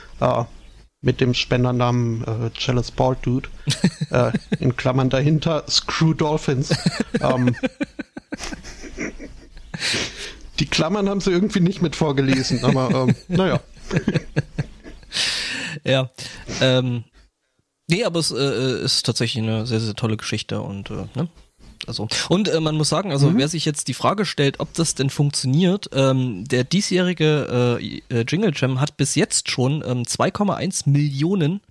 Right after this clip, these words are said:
Speaker 2: Dollar, ähm, eingespielt. Und, äh, jetzt wird sich vielleicht der geneigte Hörer, äh, fragen, seit wann das Ganze läuft.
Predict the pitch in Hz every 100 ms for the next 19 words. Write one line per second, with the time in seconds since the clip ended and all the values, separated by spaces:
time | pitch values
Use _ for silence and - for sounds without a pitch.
0 | - 127 139 151 - - - _ _ 123
1 | 120 117 113 - 123 196 175 - 139 190
2 | - - - - _ 147 151 151 151 147
3 | - 82 65 113 147 - 165 180 - 147
4 | - 160 147 147 - 156 180 170 151 135
5 | 107 135 - 131 156 160 - 160 139 151
6 | - 151 147 151 165 117 -